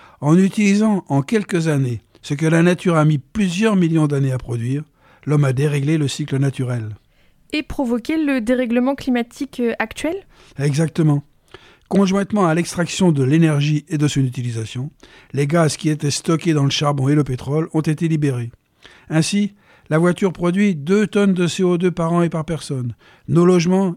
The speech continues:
Speaker 1: une virgule sept tonnes. Les services publics et la santé, une virgule cinq tonnes.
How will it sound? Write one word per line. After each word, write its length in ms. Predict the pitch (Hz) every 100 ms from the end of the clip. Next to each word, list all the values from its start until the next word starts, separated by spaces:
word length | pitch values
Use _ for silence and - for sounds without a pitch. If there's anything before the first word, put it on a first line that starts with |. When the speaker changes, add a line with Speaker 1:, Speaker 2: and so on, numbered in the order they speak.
| _
Speaker 1:
une 160 | 196 202
virgule 320 | 190 180 170
sept 260 | - 165 _
tonnes. 320 | 147 131 113 _ - - -
Les 60 | 151
services 360 | 165 170 175 -
publics 400 | 185 175 180 175
et 60 |
la 100 | 175
santé, 540 | 156 170 - 190 185 _
une 160 | 196 202
virgule 320 | 190 180 165
cinq 240 | - 147 135
tonnes. 320 | 151 180